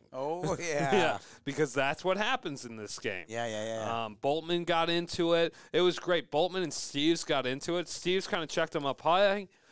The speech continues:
Speaker 2: Boltman finished <laughs> that, that check, and they were both on the ice. He called off, um, called Boltman. Okay, Boltman jawing his way to the box, and then, then he goes gets Steves.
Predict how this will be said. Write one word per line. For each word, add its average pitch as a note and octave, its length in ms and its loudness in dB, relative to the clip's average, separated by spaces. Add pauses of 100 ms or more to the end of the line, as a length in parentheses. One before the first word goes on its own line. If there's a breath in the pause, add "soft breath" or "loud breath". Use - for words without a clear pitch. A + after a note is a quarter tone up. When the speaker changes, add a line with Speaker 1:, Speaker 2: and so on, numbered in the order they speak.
(380 loud breath)
Speaker 2:
Boltman D3 380 0
finished F#3 600 -2
<laughs> F#3+ 220 2
that, D#3 220 -4
that E3+ 260 0
check, E3+ 460 0
and C3 100 -6
they B2 80 -4
were G#2+ 100 -6
both D#3 340 2
on F3 160 0
the D#3 140 0
ice. D3 380 0 (380 loud breath)
He D3+ 100 -2
called F3+ 420 2
off, D#3 540 2
um, A2+ 380 -2 (140)
called F3 300 2
Boltman. B2+ 540 0 (240)
Okay, B2 340 -2
Boltman D#3 540 -2 (340 loud breath)
jawing D#3+ 540 0
his C#3+ 240 -8
way C#3 260 2 (140)
to C#3+ 120 -6
the C3+ 100 -4
box, A#2 440 -2 (320 loud breath)
and D3 160 -2
then, G3 300 2 (240 loud breath)
then F#3+ 160 2
he B3 80 0
goes G#3 280 4
gets F3+ 300 0
Steves. E3+ 480 -2